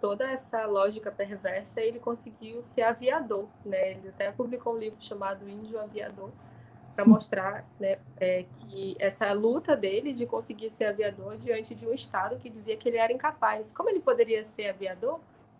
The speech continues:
Speaker 1: se ele era incapaz? Se ele derrubasse um avião, é, tipo, ele não seria responsabilizado. O Estado seria, porque o Estado era o responsável por ele, né, por essa criança que era o indígena. Então, por conta disso também, né, de-, dentro dessa grande história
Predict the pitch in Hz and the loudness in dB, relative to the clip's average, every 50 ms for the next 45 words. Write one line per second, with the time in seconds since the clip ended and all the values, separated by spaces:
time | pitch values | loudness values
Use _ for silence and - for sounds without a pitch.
0 | - - - - - - - - - - - - 247 233 233 220 214 208 214 214 | -20 -20 -20 -20 -20 -20 -20 -20 -20 -20 2 4 6 6 6 4 2 2 0 -2
1 | - - 202 - - 190 180 170 170 170 - - - - - - - - - - | -4 -4 -6 -2 0 2 2 2 -2 -6 -12 -16 -20 -20 -20 -20 -20 -20 -20 2
2 | - 262 247 262 240 254 247 240 208 202 190 196 208 - - 202 196 190 196 196 | 2 4 4 6 6 4 4 6 4 4 4 4 4 2 0 0 0 0 0 -2
3 | 208 220 254 294 294 269 - - 196 196 - - - 226 214 214 214 233 - - | 0 2 2 2 0 0 0 0 -2 -2 -2 0 0 0 2 2 0 0 0 2
4 | 262 262 254 247 262 254 - 254 254 - 254 233 233 247 302 294 285 233 226 226 | 4 4 4 4 0 -2 -2 -4 0 0 0 -2 0 -4 -4 0 2 4 4 4
5 | 208 185 180 196 - - - - - 294 - - 254 226 233 240 240 - 247 - | 2 -2 -8 -14 -6 -2 -2 -2 -2 -2 -2 0 0 2 2 0 0 0 -4 0
6 | - 233 226 226 - - 220 220 240 254 320 - - 247 240 240 247 254 - 247 | 2 2 2 2 0 2 2 2 2 2 -2 -2 2 2 2 2 2 -2 -4 -4
7 | 233 247 247 - - 254 247 - 226 226 233 233 - - 311 302 277 233 214 208 | -2 -2 -4 -4 -4 -2 2 2 4 4 2 0 -2 -2 0 2 2 2 2 -2
8 | 196 190 185 - - - 196 190 190 - - 196 196 190 - 214 - 226 247 240 | -4 -8 -14 -20 -10 -8 -8 -8 -4 -2 -2 0 0 0 -2 -4 -4 -4 -2 0
9 | 214 202 208 - - 247 - - - - 233 208 202 202 208 220 254 233 196 185 | 0 0 -2 -6 -10 -14 -16 -16 0 2 2 2 4 2 0 0 -2 -2 -2 -4
10 | 185 180 175 175 170 175 - - - - - - - - - - - - - - | -8 -10 -10 -12 -12 -14 -16 -20 -20 -20 -20 -20 -20 -20 -20 -20 -20 -20 -10 -2
11 | 247 262 - 285 302 294 339 - - 359 349 320 311 247 226 233 254 285 - - | 0 6 8 8 8 6 2 0 2 2 4 4 2 2 2 0 -2 -2 -2 -2
12 | 277 - 220 208 190 190 196 240 277 269 233 220 214 196 202 214 196 196 202 196 | 0 0 0 2 2 2 2 2 2 2 2 0 0 -2 -4 -4 -2 -2 -2 -2
13 | 196 - - 196 196 196 - 190 190 190 196 233 233 - - - 190 185 190 208 | -2 0 2 2 2 2 0 -2 -2 -2 -2 -2 -4 -6 -4 -2 0 0 4 4
14 | 233 226 214 | 4 2 2